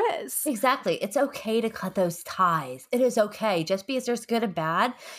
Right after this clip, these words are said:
Speaker 2: if that bad outweighs, cut the good and the bad out. You will find good elsewhere.
Speaker 1: Yeah.
Speaker 2: You really
Speaker 1: Yeah.
Speaker 2: will. And I
Speaker 1: Well, I
Speaker 2: kn-
Speaker 1: think
Speaker 2: God, and those people, they eliminate your circle so bad. They really do, and you don't realize it at the time. Just,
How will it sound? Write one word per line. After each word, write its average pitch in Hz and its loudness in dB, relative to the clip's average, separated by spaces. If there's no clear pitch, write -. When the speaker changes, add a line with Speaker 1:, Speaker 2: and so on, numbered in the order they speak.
Speaker 2:
if 202 -2
that 240 2
bad 196 0
outweighs, 202 0
cut - -10
the 320 -2
good 262 2
and 254 0
the 247 0
bad 240 2
out. 220 0
You 196 -4
will 214 -2
find 208 -2
good 202 -2
elsewhere. 151 -4
Speaker 1:
Yeah. - -6
Speaker 2:
You 196 0
really 214 2
Speaker 1:
Yeah. 202 0
Speaker 2:
will. 170 0
And 175 4
I - 2
Speaker 1:
Well, 240 6
I 269 4
Speaker 2:
kn- - -6
Speaker 1:
think 302 -4
Speaker 2:
God, 180 -4
and 196 2
those 233 2
people, 226 0
they 208 2
eliminate 185 -2
your 170 -2
circle 175 0
so 160 0
bad. 160 2
They 139 -6
really 180 -8
do, 185 -2
and 160 -2
you 160 -2
don't 180 -2
realize 185 2
it 175 0
at 170 -2
the 170 -2
time. 156 -6
Just, - -18